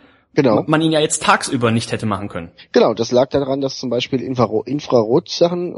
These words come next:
Speaker 1: äh, verwendet wurden, also mit solchen Stiften, die man dann nur mit, äh, speziellem Licht anleuchten kann. Ähm, die meisten Stationen wären tagsüber, glaub ich, gegangen, aber da, dadurch, halt, dass halt ein oder zwei nicht gegangen wären, ging's halt grundsätzlich nur nachts. Denn wenn eine Station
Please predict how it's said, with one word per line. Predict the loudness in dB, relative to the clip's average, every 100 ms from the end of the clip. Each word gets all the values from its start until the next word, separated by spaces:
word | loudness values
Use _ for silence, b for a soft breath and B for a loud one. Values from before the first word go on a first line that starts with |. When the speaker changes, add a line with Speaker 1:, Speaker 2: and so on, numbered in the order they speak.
| -4
Speaker 1:
äh, |
verwendet | 0 0 0 -2
wurden, | -2 0
also | 2 2
mit | 2
solchen | 2 0 0
Stiften, | -2 -4 -6 -2
die | 2
man | 4
dann | 2 2
nur | 0 0 B B B _
mit, | -6 0
äh, | 2 2
speziellem | 0 -2 0 2
Licht | 0 -2
anleuchten | 0 2 2 0 -6
kann. | -6 -6 -8 _ _ _ _ _ -2
Ähm, | 0 2 -2 -10 B B
die | 0 2
meisten | 4 2 0
Stationen | -2 0 2
wären | 4 2
tagsüber, | 0 -2 -4
glaub | -4 -6
ich, | -8
gegangen, | -2 0 0 -4
aber | -2 0 0 0
da, | 0 0
dadurch, | 0 0 0 0
halt, | -2
dass | -4 -4
halt | -6
ein | 0 2
oder | 4 2
zwei | 0 -2
nicht | -2 -2
gegangen | 0 2 2 0
wären, | 0 0 -2 b b b _
ging's | -4 0
halt | -2 -4 -12 -20 -18 -2
grundsätzlich | 0 2 0 -2 -4
nur | -4
nachts. | -4 -4
Denn | -4
wenn | -4
eine | -4 -4
Station | -2 -2 0 0 2